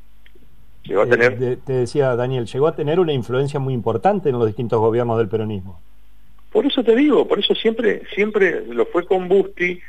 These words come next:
Speaker 1: lo, lo, o sea, lo fue con Busti en, en su primer gobierno, en la última etapa, estoy hablando, no, eh, este, ochenta y nueve, noventa,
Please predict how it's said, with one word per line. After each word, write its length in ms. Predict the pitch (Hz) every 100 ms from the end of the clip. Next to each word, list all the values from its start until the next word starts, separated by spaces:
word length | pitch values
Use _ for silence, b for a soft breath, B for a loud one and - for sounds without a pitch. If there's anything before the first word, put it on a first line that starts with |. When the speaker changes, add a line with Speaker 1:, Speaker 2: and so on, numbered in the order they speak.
| B B -
Speaker 1:
lo, 300 | - 107 -
lo, 520 | 104 98 95 87 87 -
o 180 | -
sea, 120 | - 95
lo 100 | 87
fue 120 | 120
con 140 | 127
Busti 260 | 135 147 135
en, 100 | 113
en 80 | 101
su 120 | 113
primer 260 | 113 131
gobierno, 380 | 131 123 139 117
en 100 | 98
la 80 | 95
última 440 | 104 131 151 151
etapa, 440 | 151 160 147 156 175 - - - - - - -
estoy 160 | - 87
hablando, 300 | 80 87 87
no, 200 | 82 80
eh, 400 | 82 80 78 76 76
este, 760 | 82 - 82 78 78 76 73 -
ochenta 360 | 80 90 80
y 40 | 82
nueve, 200 | 92 104
noventa, 580 | 110 120 113 110 123